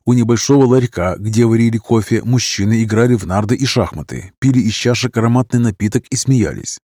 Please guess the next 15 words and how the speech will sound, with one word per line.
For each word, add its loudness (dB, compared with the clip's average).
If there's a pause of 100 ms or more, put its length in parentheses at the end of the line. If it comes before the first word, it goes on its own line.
(200)
Слышался 0
многонациональный 2
говор, -4
стучали 2
игральные 2
кости -4
о -2
доску, -2
хлопали 2
шахматные 0
фигуры. -2 (300)
Ужас 0
без -2
конца? -2 (160)
Серьёзно? 0